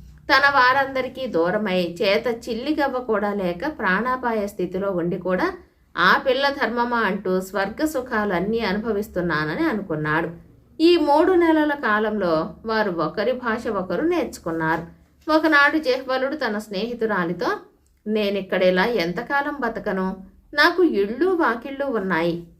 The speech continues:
కానీ నువ్వు లేకపోతే నాకు అవేవీ అక్కర్లేదు. నా వెంట వచ్చేసి నన్ను పెళ్ళాడు,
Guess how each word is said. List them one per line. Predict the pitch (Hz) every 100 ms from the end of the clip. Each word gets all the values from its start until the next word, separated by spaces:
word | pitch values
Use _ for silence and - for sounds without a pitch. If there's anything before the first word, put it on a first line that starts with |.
| -
కానీ | 180 226 320 277
నువ్వు | 202 202
లేకపోతే | 226 214 - 320 294 - 226
నాకు | 226 180 185
అవేవీ | 180 165 170 190 302
అక్కర్లేదు. | 240 - - 196 185 175 170 - - - -
నా | 196 196 202
వెంట | 202 233 294
వచ్చేసి | 269 - 220 180 - 302
నన్ను | 302 220 214
పెళ్ళాడు, | 214 180 196 269 254 226